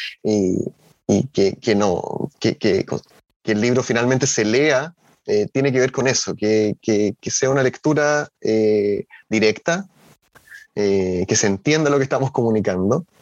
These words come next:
eh, sin dejar de lado el lenguaje infográfico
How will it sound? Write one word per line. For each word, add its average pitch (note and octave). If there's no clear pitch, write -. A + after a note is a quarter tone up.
eh, G2+
sin B2+
dejar B2+
de A#2+
lado A#2
el G#2+
lenguaje G#2
infográfico A#2